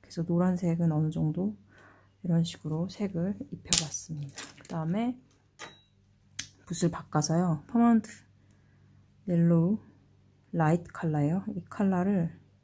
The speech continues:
어, 살짝만 카드뮴 오렌지를 섞어서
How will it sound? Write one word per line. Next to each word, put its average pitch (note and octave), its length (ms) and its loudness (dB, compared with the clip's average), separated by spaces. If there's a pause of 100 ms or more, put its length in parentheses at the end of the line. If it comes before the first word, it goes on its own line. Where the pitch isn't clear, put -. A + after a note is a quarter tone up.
(1040)
어, D#3+ 500 -2
살짝만 G3+ 1120 0
카드뮴 G3+ 300 0
오렌지를 E3 540 2
섞어서 - 500 -8